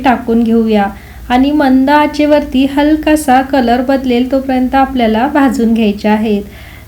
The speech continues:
तर आपल्याला गॅस कुठेही मोठा करायचा नाही, तर मंद आचेवरतीच आपल्याला हे सतत असे हलवत राहायचे आहे.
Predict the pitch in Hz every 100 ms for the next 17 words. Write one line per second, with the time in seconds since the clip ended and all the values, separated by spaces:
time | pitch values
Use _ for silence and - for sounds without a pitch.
0 | - 330 320 330 330 311 294 302 - 262
1 | - 285 294 320 262 294 269 233 247 262
2 | 277 254 233 226 240 240 226 214 202 208
3 | - - - 277 294 294 247 254 277 285
4 | 285 294 294 294 294 285 294 294 277 277
5 | 277 269 294 302 233 247 247 269 269 262
6 | 269 254 220 220 220 220 220 214 214 214
7 | 208